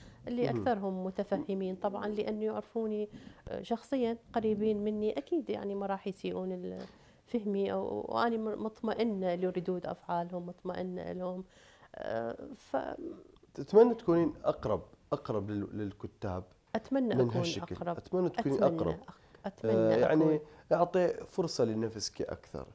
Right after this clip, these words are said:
Speaker 2: حتى تكونين قريبة، تستمدين أفكار من هوني، تستمدين أفكار من، من هذا الشخص، من هنوك. حتى أكو، يعني، هست-، ش-،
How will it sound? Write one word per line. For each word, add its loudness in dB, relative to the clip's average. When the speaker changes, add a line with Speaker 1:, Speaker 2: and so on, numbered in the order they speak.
Speaker 2:
حتى -6
تكونين 2
قريبة، 0
تستمدين -2
أفكار -4
من 0
هوني، -4
تستمدين -6
أفكار -8
من، -6
من -4
هذا -10
الشخص، -10
من -2
هنوك. -2
حتى -2
أكو، 0
يعني، 0
هست-، -4
ش-، -8